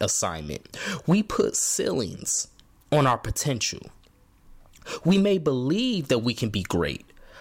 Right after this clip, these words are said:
but we don't believe that we can be greater. And we believe these things for two primary reasons. One, we believe them because of our own insecurities about ourselves and our abilities. And two,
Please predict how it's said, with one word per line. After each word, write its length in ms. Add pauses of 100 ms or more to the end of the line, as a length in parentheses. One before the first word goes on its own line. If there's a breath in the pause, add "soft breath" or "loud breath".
but 120
we 100
don't 220
believe 380
that 100
we 160
can 180
be 160
greater. 880 (720 loud breath)
And 160
we 100
believe 460
these 220
things 420
for 100
two 260
primary 540
reasons. 540
One, 420 (320 loud breath)
we 120
believe 320
them 140
because 280
of 100
our 220
own 280
insecurities 760
about 320
ourselves 760
and 100
our 160
abilities. 720 (220 loud breath)
And 260
two, 460